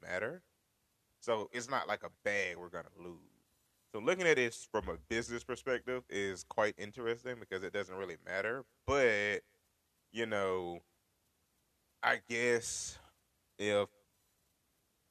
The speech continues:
they use the propaganda machine, such as the media, and they try to keep on pushing and forcing shit, maybe they might do some bullshit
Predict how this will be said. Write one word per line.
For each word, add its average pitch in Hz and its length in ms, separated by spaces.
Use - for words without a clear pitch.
they 107 120
use 117 380
the 127 120
propaganda 131 800
machine, 113 920
such - 260
as 113 100
the 151 120
media, 104 560
and 101 80
they 101 80
try 107 180
to 107 60
keep 110 260
on 107 300
pushing 127 380
and 101 140
forcing 117 420
shit, 107 400
maybe 117 400
they 113 200
might 107 480
do 107 200
some 107 300
bullshit 104 800